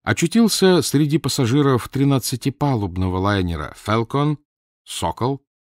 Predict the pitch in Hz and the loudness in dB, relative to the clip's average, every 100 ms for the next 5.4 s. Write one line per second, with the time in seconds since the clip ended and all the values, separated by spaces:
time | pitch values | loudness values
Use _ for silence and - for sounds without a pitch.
0 | _ _ - 147 131 117 123 127 113 117 | _ _ 2 6 6 4 4 4 4 2
1 | - 113 110 107 98 - - 120 92 90 | 0 -2 0 -2 -2 -4 -2 0 0 0
2 | 98 80 92 87 - 101 92 78 78 - | -2 -2 -6 -6 -2 -2 0 -2 -6 -2
3 | 107 78 73 78 87 - 147 147 _ _ | 0 0 -4 -8 -8 -4 -4 -4 _ _
4 | _ 180 180 143 - 107 80 73 - - | _ 0 2 -2 0 -2 -2 -8 -14 -18
5 | - - - | -18 -20 -20